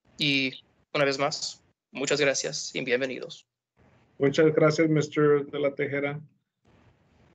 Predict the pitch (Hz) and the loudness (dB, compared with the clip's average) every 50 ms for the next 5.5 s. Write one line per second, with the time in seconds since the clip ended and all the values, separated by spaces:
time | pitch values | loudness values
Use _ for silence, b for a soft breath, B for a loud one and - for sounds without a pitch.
0 | _ _ _ _ _ _ _ _ _ - 123 123 - 135 131 123 123 123 131 131 | _ _ _ _ _ _ _ _ _ -8 -8 -4 0 2 2 4 6 6 4 4
1 | 131 - - - - 131 123 113 110 110 113 117 - - 117 117 - 120 123 123 | 2 -4 -6 -4 -2 2 4 4 4 4 2 -2 -2 -4 -4 -4 -4 -4 -4 -4
2 | 123 120 127 127 127 120 120 120 113 - - 143 147 143 135 - 127 117 113 117 | -4 -2 0 2 2 2 0 -2 -6 -6 -6 -4 -2 -2 -2 -2 -2 -2 -2 -2
3 | 110 - 123 117 113 104 - - - - 113 113 113 110 107 110 110 110 107 113 | -4 -4 -4 -6 -6 -6 -8 -10 -8 -6 -4 0 2 2 2 2 2 0 -2 -2
4 | 135 139 139 135 131 131 127 127 - - - - - 123 113 110 110 104 107 104 | -2 -2 -2 0 -2 -2 -4 -4 -10 -18 -16 -8 -4 -2 -2 0 0 0 2 2
5 | 104 104 101 123 127 127 123 120 123 - | 0 0 0 -2 -2 -2 -2 -4 -6 -10